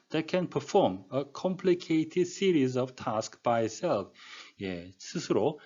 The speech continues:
복잡한, 예, 일련의 작업들을 행할 수 있는 기계가 되겠는데요. 예,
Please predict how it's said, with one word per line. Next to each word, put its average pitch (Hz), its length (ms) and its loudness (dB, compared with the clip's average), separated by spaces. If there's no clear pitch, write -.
복잡한, 131 760 0
예, 123 60 -10
일련의 135 540 4
작업들을 101 640 -6
행할 147 260 0
수 131 140 -8
있는 117 160 -2
기계가 98 540 -2
되겠는데요. 98 600 -2
예, 90 100 -8